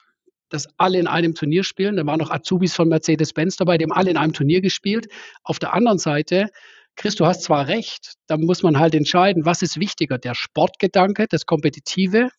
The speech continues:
die Herausforderung oder die Reichweite. Und Sponsoren suchen eher die Reichweite. Und ich sag offen, dass der, der Influencer-Anteil ist dann fast wichtiger aus Marketing-Sicht als die,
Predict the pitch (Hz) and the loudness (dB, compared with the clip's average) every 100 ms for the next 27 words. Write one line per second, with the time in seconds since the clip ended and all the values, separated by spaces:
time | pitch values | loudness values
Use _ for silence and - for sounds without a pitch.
0 | _ 143 147 135 175 - 190 196 190 185 | _ 2 4 4 0 0 2 2 4 2
1 | 208 226 - - _ - 175 175 165 156 | 2 -2 -8 -20 _ -2 2 2 2 2
2 | 160 180 - 131 135 131 127 - 135 117 | 2 2 -2 -4 -4 -8 -10 -10 -8 -6
3 | - 185 226 214 202 185 170 160 151 147 | -2 0 0 -2 2 2 4 2 2 0
4 | 147 131 123 - 127 123 127 156 143 170 | 0 -2 -4 -4 -6 -6 -4 -4 -2 -4
5 | - 208 - - - - 147 139 143 131 | -2 -4 -4 -14 -18 -4 -4 -2 -4 -4
6 | - 131 160 - 185 190 185 165 175 196 | -6 -2 -2 0 0 0 0 0 2 2
7 | 180 185 196 208 _ _ _ _ _ - | 4 4 4 0 _ _ _ _ _ -8
8 | 175 180 156 165 151 143 151 - 180 175 | -2 0 0 0 -2 -2 -2 0 4 4
9 | 175 180 160 175 185 196 165 190 180 - | 4 2 2 0 0 0 0 -2 -4 -4
10 | 160 165 - - _ _ _ 170 165 165 | -2 -2 -2 -10 _ _ _ -6 -4 -4
11 | 156 | -6